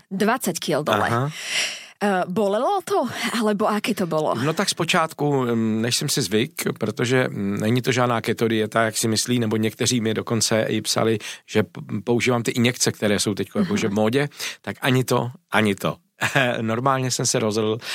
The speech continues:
Speaker 2: že vyruším všechny vlastně přílohy a že nebudu jíst sacharidy, že nebudu jíst lepky a omezil jsem strašně, eh, pivo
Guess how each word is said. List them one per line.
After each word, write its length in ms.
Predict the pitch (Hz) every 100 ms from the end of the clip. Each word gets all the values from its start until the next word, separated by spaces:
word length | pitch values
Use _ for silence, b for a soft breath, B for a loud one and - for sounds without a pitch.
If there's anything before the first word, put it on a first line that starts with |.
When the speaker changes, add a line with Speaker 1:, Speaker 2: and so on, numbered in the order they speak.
| B -
Speaker 2:
že 220 | 98 104
vyruším 360 | 101 110 - 113
všechny 520 | 127 113 117 110 101 -
vlastně 460 | 104 - 113 98 92
přílohy 580 | - - - 120 160 185 190 B B B B B -
a 420 | 101 101 98 98 104
že 160 | 101 110
nebudu 360 | 107 107 110
jíst 280 | 107 98 -
sacharidy, 560 | 101 - 123 127 143 160 175 -
že 120 | 95
nebudu 220 | 98 98
jíst 200 | 87 -
lepky 480 | 85 - - 175 208 - B B B B B -
a 380 | 107 107 104 107 - _ _ _ -
omezil 360 | 113 113 113
jsem 220 | 107 127 107
strašně, 500 | 117 101 - 87 131
eh, 420 | 113 - - -
pivo 420 | - 110 131